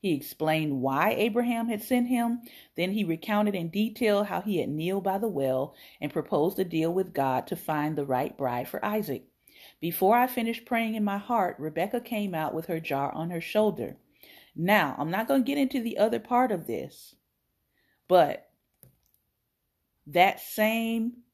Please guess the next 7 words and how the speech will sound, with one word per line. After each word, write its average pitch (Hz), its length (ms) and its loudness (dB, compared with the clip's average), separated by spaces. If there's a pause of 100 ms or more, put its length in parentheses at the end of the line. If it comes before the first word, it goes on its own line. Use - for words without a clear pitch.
(240)
night, 175 600 -2 (120)
or 151 160 -2
I 143 60 0
believe 165 360 -2
that 156 200 0
morning, 175 720 0 (1700)
um, 139 580 0